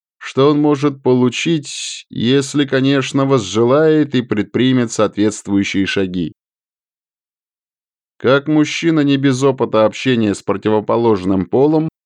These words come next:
Щелкунов правильно понял взгляд Эмилии и был отнюдь не против завязать с сей девицей более легкомысленное знакомство, обещающее множество приятственных минут.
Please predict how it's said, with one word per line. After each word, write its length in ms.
Щелкунов 640
правильно 640
понял 380
взгляд 420
Эмилии 480
и 200
был 180
отнюдь 320
не 100
против 500
завязать 520
с 40
сей 300
девицей 640
более 400
легкомысленное 920
знакомство, 760
обещающее 840
множество 680
приятственных 1200
минут. 500